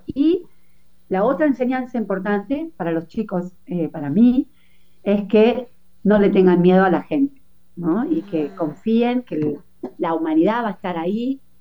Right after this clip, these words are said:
Speaker 1: para los sueños que ellos quieran, para su vida, para lo que necesiten. Entonces, ellos yo creo que lo, lo, lo mamaron, digamos, porque realmente, realmente, eh, estaban,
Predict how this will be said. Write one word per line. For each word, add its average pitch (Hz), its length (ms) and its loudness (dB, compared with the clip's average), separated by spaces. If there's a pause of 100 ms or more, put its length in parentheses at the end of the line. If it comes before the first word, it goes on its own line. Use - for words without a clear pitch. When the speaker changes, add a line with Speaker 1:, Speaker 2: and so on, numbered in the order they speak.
Speaker 1:
para 160 180 -8
los 151 160 -8
sueños 262 440 2
que 262 80 -2
ellos - 180 -8
quieran, 220 540 -4
para 160 280 -6
su - 160 -12
vida, 233 420 0
para 165 160 -6
lo 160 120 -6
que 165 80 -10
necesiten. - 680 -10 (400)
Entonces, 254 460 2 (300)
ellos 208 340 2
yo 185 100 2
creo 196 240 4
que 185 100 4
lo, 156 200 4
lo, 151 200 -6
lo 143 140 -4
mamaron, 202 640 -2
digamos, 202 400 -4
porque 196 200 -10 (120)
realmente, 285 760 -4 (760)
realmente, 254 920 -4 (240)
eh, 165 920 -6
estaban, 180 760 -4